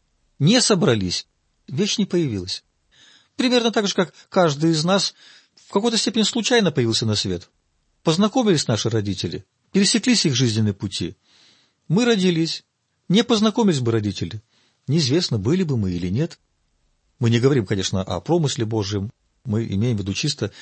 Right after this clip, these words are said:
земной, материальный аспект. Также и любая вещь в нашем мире может как быть, так и не быть. Всё в мире появляется, исчезает,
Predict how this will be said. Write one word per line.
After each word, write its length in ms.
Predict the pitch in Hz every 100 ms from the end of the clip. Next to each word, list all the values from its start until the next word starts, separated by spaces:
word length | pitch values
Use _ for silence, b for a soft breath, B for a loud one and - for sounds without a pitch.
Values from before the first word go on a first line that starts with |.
| B
земной, 560 | 104 101 95 110 147 147
материальный 720 | 95 - 90 98 107 101 95 _ _ _
аспект. 500 | - 95 - 78 - _ _ _ _ _ _ _ b b b b b -
Также 280 | 226 202 208
и 220 | 190 190
любая 720 | 135 156 165 180 220 214 208
вещь 340 | 180 190 190 156
в 100 | 143
нашем 380 | 170 160 156 123
мире 400 | 107 92 95 - _ _ _ _ -
может 640 | 113 147 190 175 - - _ -
как 240 | 160 156
быть, 360 | 165 247 - - _ _ _ -
так 200 | 202 -
и 80 | 147
не 180 | 135 127
быть. 360 | 98 98 - _ _ _ _ _ _ _ _ _ -
Всё 240 | - 262
в 40 | 196
мире 220 | 123 110
появляется, 800 | - 117 135 220 226 202 - 170
исчезает, 960 | 240 110 - 104 95 180 202 190 -